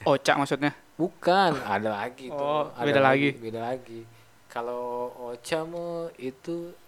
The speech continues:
Speaker 2: ya juga sih iseng-iseng berhadiah. <laughs>
Speaker 1: Lu mah kebanyakan mainin cewek lu ya? Apa-apa serba iseng-iseng berhadiah mulu.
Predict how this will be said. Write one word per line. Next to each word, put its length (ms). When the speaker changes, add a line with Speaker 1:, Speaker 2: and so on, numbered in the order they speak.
Speaker 2:
ya 160
juga 240
sih 160
iseng-iseng 320
berhadiah. 560
<laughs> 560
Speaker 1:
Lu 120
mah 160
kebanyakan 400
mainin 240
cewek 280
lu 120
ya? 160
Apa-apa 480
serba 280
iseng-iseng 360
berhadiah 240
mulu. 320